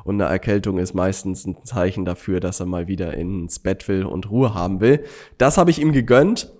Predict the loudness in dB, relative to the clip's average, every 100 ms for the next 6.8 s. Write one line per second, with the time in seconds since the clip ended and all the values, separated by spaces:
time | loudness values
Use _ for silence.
0 | _ -2 4 6 6 2 0 4 4 4
1 | 2 2 2 0 2 4 4 2 -6 _
2 | _ _ _ _ -18 -6 2 2 4 2
3 | 0 -4 2 4 4 2 0 -2 0 -2
4 | 0 2 0 -2 -18 _ -2 -2 2 0
5 | 0 -4 -6 -6 -4 -4 -2 0 0 -2
6 | -4 -2 -4 -4 -6 -4 -4 -4